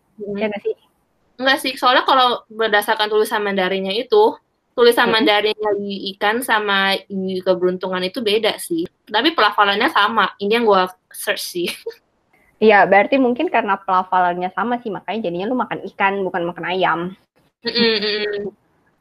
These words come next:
Speaker 2: Unik juga ya, jadi ikannya ada dua, terus jadi satu dibeli, nggak dimakan, tapi satu dibeli buat besok makan, kayak gitu?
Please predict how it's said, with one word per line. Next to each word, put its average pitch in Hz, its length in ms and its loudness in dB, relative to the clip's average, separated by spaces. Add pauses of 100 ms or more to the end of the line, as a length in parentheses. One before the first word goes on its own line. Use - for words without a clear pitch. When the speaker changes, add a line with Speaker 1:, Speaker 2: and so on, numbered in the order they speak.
(180)
Speaker 2:
Unik 277 300 4
juga 349 240 2
ya, 185 200 4 (240)
jadi 226 240 2 (160)
ikannya 240 320 0
ada 254 280 0
dua, 180 440 2 (360)
terus 311 200 -4
jadi 262 260 4
satu 277 600 0
dibeli, 208 680 0
nggak 214 200 0
dimakan, 185 440 -2 (200)
tapi - 160 -2
satu 330 240 -2
dibeli 277 260 0
buat 285 220 2
besok 226 220 -2
makan, 233 340 -2
kayak 196 160 -2
gitu? 185 160 -2